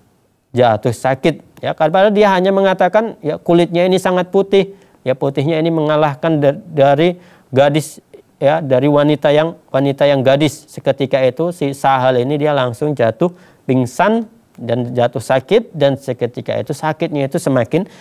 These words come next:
semakin parah. Ya. Dan kemudian hal ini pun, ya, dikabarkan kepada Nabi sallallahu alaihi wasallam. Ya, inilah yang sering dilakukan oleh sahabat ketika mendapati suatu permasalahan,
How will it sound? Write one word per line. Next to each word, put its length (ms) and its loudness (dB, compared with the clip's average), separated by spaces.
semakin 520 0
parah. 360 0
Ya. 160 -10
Dan 240 4
kemudian 640 2
hal 240 2
ini 240 2
pun, 480 0
ya, 160 4
dikabarkan 640 2
kepada 400 2
Nabi 320 2
sallallahu 720 4
alaihi 480 4
wasallam. 800 0
Ya, 260 -6
inilah 380 0
yang 160 -4
sering 260 -6
dilakukan 400 0
oleh 160 0
sahabat 460 0
ketika 320 -2
mendapati 640 -2
suatu 680 0
permasalahan, 1000 0